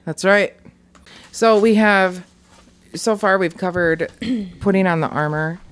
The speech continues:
and using the word and proclaim, wow, proclaiming the blood over your life,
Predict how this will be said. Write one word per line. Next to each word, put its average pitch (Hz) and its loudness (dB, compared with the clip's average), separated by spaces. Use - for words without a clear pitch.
and 139 -8
using 165 -6
the 139 -8
word 143 -6
and 143 -8
proclaim, 156 -10
wow, 123 -10
proclaiming 156 -6
the 143 -6
blood 143 -4
over 151 -4
your 143 -8
life, 131 -8